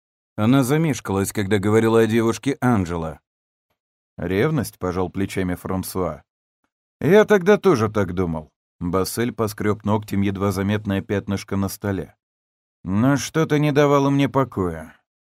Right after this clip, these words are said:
И вчера вечером я опять завел с Жюли разговор о мадмуазель Бане».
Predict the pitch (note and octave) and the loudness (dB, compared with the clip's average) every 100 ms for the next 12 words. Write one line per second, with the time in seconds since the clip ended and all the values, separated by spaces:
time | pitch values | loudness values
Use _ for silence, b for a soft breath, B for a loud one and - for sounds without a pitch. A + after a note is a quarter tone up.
0 | - F#2+ G2 - A2 A2 A2+ C#3 - G2+ | -8 -6 -4 -4 -2 0 0 -2 -2 -2
1 | F#2 D#2+ - _ _ - G#2 A#2+ B2 C3 | -2 -4 -12 _ _ -2 4 6 6 6
2 | D3 A#2 A#2+ C3 C#3 C3+ G2+ G2+ C3+ C3 | 4 4 4 4 4 2 2 2 4 4
3 | B2+ A2 G2+ A#2+ B2+ A#2+ B2 A2+ A#2+ A2+ | 4 2 2 2 4 4 2 2 4 4
4 | G2+ A#2 A#2+ A#2 B2 A2 D#2 | 4 2 2 2 2 2 -4